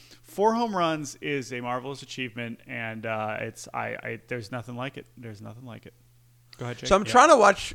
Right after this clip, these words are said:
Speaker 2: some highlights of him.
Speaker 1: Mm-hmm.
Speaker 2: I just searched his name on YouTube, and I, I can't find a whole, whole lot of that
Speaker 1: That's
Speaker 2: match.
Speaker 1: not what you came for. It's not you. you <laughs> I, I'm
Speaker 2: There
Speaker 1: here
Speaker 2: is a
Speaker 1: for, for, for this left-handed hitter from Iowa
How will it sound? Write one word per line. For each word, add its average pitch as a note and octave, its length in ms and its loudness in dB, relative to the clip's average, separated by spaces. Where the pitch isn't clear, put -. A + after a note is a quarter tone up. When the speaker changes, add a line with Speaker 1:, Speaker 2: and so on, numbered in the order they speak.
Speaker 2:
some D#3+ 240 -2
highlights D#3 460 4
of G3 120 -4
him. A3+ 260 -2
Speaker 1:
Mm-hmm. B2 120 -16
Speaker 2:
I E3+ 120 4
just G#3+ 240 -2
searched B3 260 4
his B3 160 0
name G3+ 160 6
on D#3 140 2
YouTube, E3+ 440 2
and D3 120 2
I, C#3+ 60 2
I E3 60 -8
can't A3 360 2
find F3 420 4
a D#3+ 40 2
whole, B2 540 0
whole D3 220 0
lot C3 240 6
of A#2 60 4
that G#2+ 260 0
Speaker 1:
That's D3 240 4
Speaker 2:
match. D#3 80 8
Speaker 1:
not C3 100 6
what B2 140 -4
you A#2+ 60 -8
came G#2+ 240 -10
for. - 240 -18
It's - 160 -20
not A2 200 -6
you. B2+ 140 -6
you C#3 360 0
<laughs> E3 140 2
I, F#3+ 180 6
I'm G3+ 220 4
Speaker 2:
There B3+ 100 8
Speaker 1:
here D4 80 4
Speaker 2:
is D#4 120 0
a E3 220 6
Speaker 1:
for, - 80 -10
for, C#3 520 2
for A#2 420 -2
this B2 260 0
left-handed B2+ 400 0
hitter B2+ 160 2
from A2 160 -6
Iowa A2 460 4